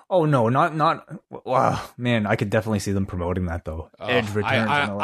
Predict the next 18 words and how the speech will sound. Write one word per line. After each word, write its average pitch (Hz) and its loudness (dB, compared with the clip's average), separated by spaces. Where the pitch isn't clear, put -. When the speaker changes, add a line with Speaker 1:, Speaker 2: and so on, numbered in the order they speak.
Speaker 2:
I - 2
would 165 2
Speaker 1:
match. 143 0
Speaker 2:
really 143 2
hate 117 -2
that, 139 0
and 120 -8
I 98 -2
would 113 -4
hope 127 -2
that 113 -4
he 113 -2
would 110 -2
have 107 0
the 110 -12
sense 95 -4
that, 101 -12
like, 156 -2